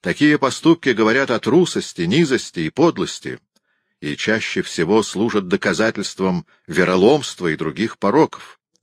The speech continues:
Но во время войны дело обстоит несколько иначе. Помимо того, мне указывают на довольно подозрительные обстоятельства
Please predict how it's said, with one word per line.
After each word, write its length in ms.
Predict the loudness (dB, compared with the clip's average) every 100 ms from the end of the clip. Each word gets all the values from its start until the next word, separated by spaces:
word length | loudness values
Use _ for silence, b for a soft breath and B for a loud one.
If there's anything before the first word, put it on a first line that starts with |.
| _ _ _ _ _
Но 160 | -8 -4
во 120 | -2
время 340 | 0 0 2 0
войны 440 | 0 0 2 0
дело 380 | 2 0 0 -2
обстоит 580 | -10 -8 -2 -2 -4 -4
несколько 640 | -6 -6 -10 -8 -4 -4
иначе. 500 | -2 -2 -4 -10 -14 _ _ _ _ _ _ _ _ _ _ _ -6
Помимо 420 | 0 4 4 4
того, 480 | 2 4 6 6 4 _ _ _
мне 360 | -6 -2 0 0
указывают 1040 | 0 -4 -2 -2 0 -2 0 0 0 -4 -20 _ _ _ _ _ _ _ _ _
на 120 | -8
довольно 480 | -2 2 2 2 -2
подозрительные 1000 | 0 0 2 0 2 2 2 0 0 0
обстоятельства 1080 | -2 -6 -8 -2 2 2 2 -2 -10 -10 -12